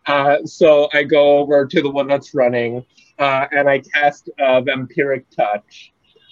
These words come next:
Um, and, uh, I will make a melee spell attack, um,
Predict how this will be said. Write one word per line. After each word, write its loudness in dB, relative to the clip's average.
Um, -2
and, 0
uh, 2
I 2
will 0
make -2
a 2
melee 0
spell -2
attack, -2
um, -2